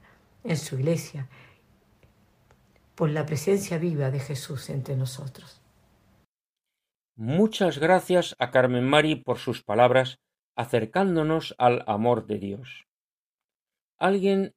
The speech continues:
Speaker 2: ha dicho que en el cielo podemos encontrar todos los vicios y pecados menos la soberbia, puesto que el soberbio no reconoce nunca su pecado y no se deja perdonar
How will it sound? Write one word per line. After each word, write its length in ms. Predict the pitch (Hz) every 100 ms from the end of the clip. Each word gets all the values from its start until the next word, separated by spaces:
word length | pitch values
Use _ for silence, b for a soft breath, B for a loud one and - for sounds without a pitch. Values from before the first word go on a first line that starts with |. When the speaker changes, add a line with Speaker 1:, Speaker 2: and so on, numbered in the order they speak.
| _
Speaker 2:
ha 100 | 143
dicho 540 | 151 165 - 131 135 - _ _ _ _
que 420 | - 131 123 123 120
en 100 | 113
el 140 | 110
cielo 380 | - 208 165 165 _ _ -
podemos 400 | 139 220 240 208
encontrar 720 | 175 160 143 131 180 185 - _ -
todos 440 | 208 208 202 -
los 280 | 135 127 135
vicios 540 | 208 208 208 196 -
y 120 | - 127
pecados 680 | 123 127 208 220 220 - _ _ _ -
menos 540 | 131 147 143 135 113
la 140 | 120
soberbia, 640 | - 110 160 147 - - - _ _ _ _ _ _ _
puesto 380 | - 131 - 131
que 140 | 131 127
el 100 | 117
soberbio 680 | - 135 185 160 180 196 -
no 220 | 120 170
reconoce 480 | 208 156 147 143 139
nunca 280 | 151 147 135
su 160 | 127
pecado 480 | 170 - 208 127 - _ _ _ _ _
y 100 | 120
no 160 | 139 196
se 180 | - 147
deja 360 | 175 131 123
perdonar 600 | 160 143 127 127 131 131